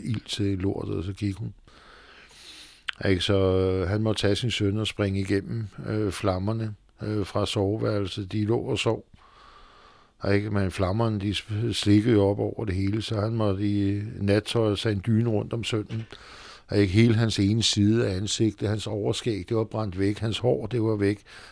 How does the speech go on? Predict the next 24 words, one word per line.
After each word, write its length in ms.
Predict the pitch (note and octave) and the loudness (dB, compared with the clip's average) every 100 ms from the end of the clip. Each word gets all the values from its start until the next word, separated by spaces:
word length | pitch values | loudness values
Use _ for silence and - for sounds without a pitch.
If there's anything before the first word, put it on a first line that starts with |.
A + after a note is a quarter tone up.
| - | -4
af 120 | G2 | 0
at 80 | G2+ A2+ | 0 0
løbe 380 | G#2 G2+ F#2+ | 2 4 4
ud 140 | G#2 A#2 | 2 2
igennem 300 | G2 F#2 G2+ | 0 0 -2
flammerne 520 | - F#2 G2 G#2+ G#2 | 0 0 0 -4 -4
der, 300 | - - G2+ | -6 -6 -6
ikke? 140 | A2 - _ - - - - - | -6 -10 _ -20 -18 -14 -14 -4
Så 220 | - F#2 | 0 4
hun 180 | F#2+ G#2 | 4 6
er 140 | G#2 | 6
en, 200 | G2+ G2+ | 6 6
øh, 840 | G2+ G2+ G2 G2 F#2+ F#2+ G2 G2 G2 | 6 6 6 4 4 2 2 2 6
livsfarlig, 600 | C#3+ D#3 C3+ G#2+ F#2+ F#2 | 6 6 4 4 2 2
sindssyg, 580 | D#3+ D#3+ - A#2 - B2 | 0 0 -2 -4 -6 -2
øh, 280 | A2 G#2 | 0 0
person. 400 | - F#2+ G2 F2+ - _ _ - _ - _ _ - | 0 -4 -4 -8 -14 _ _ -20 _ -20 _ _ -8
Mig 320 | G#2 G2+ B2 | 0 4 4
skal 160 | - A2+ | 2 -6
hun 120 | G#2+ | -6
aldrig 280 | G#2+ G2+ G#2+ | -8 -10 -10
komme 200 | - F#2 | -12 -10
nær 200 | F2 - | -12 -12
mere. 240 | G2 D#2+ | -12 -12